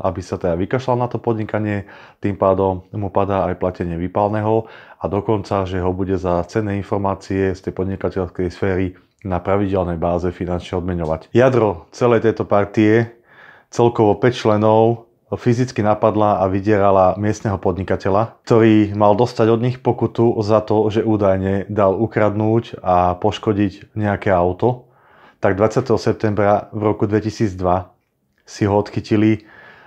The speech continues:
a zavlekli ho na opustené benzínové čerpadlo v okrese Senica, kde ho dobili a dali mu teda pokutu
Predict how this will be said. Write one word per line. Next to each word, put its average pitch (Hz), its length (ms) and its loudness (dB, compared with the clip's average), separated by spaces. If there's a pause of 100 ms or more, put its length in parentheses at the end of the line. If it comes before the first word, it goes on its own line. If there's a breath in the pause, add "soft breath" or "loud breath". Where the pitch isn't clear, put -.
(100)
a - 80 0
zavlekli 104 640 2
ho 101 240 0
na 95 160 0
opustené 98 800 -2
benzínové 101 480 -2
čerpadlo 101 720 -2 (400 loud breath)
v 98 80 -2
okrese 98 480 -2
Senica, 90 720 -4
kde 104 240 2
ho 87 400 0
dobili 120 640 2 (560)
a 104 80 2
dali 107 240 4
mu 110 400 0
teda 98 240 0
pokutu 104 640 0